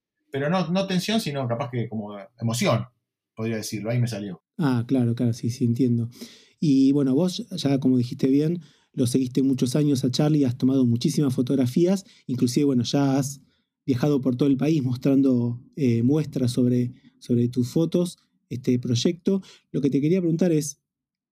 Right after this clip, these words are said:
Speaker 2: desde que vos empezaste a fotografiar a Charly, ¿vos ya en principio te diste cuenta que por ahí,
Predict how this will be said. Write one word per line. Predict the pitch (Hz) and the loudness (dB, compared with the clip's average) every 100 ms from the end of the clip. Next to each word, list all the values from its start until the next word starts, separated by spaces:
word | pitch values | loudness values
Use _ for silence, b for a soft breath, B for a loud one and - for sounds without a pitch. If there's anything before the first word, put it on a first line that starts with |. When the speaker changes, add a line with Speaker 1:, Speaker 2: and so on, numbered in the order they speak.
| _ _ _ _ _ - | _ _ _ _ _ -6
Speaker 2:
desde | 147 139 147 147 147 151 - _ | 0 2 2 2 2 -2 -8 _
que | - | 0
vos | 180 | 0
empezaste | 185 143 123 - | 0 0 -2 0
a | 127 | 0
fotografiar | 127 127 127 123 123 | -2 -4 -2 0 0
a | |
Charly, | 123 120 | 2 2
¿vos | 127 165 | 2 2
ya | - | 0
en | 147 | 2
principio | 131 127 127 - | 2 2 2 0
te | 175 | 0
diste | 143 135 143 | -2 0 -2
cuenta | 143 160 160 | 0 0 0
que | 131 127 - _ _ | 2 0 -2 _ _
por | - 135 | -2 2
ahí, | 147 156 | 2 0